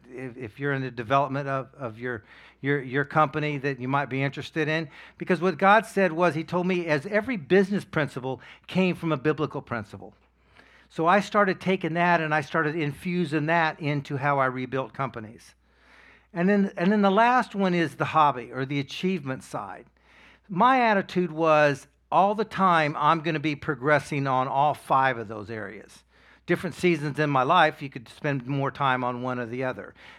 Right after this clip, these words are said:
Now that I'm supposed to be retired, it should be a lot of number five, the hobby. Uh, but it doesn't seem to work that way, but that's,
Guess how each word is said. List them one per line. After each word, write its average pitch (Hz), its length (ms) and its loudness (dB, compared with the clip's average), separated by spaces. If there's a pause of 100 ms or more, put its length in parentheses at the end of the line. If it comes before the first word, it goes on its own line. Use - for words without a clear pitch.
(100)
Now 135 220 4
that 135 120 0
I'm 127 140 0
supposed 131 460 -4
to 135 40 -8
be 131 140 -6
retired, 180 580 2
it 143 100 -6
should 139 220 -8
be 139 120 -4
a 131 60 0
lot 135 240 2
of 127 100 -4
number 131 240 -2
five, 131 460 0 (460)
the 165 80 -4
hobby. 175 380 4 (340)
Uh, - 60 -20 (100)
but 123 120 -10
it - 20 -8
doesn't 120 240 -6
seem 135 220 -6
to 123 60 -4
work 208 280 0
that 165 180 4
way, 160 160 2
but 151 180 -4
that's, - 380 2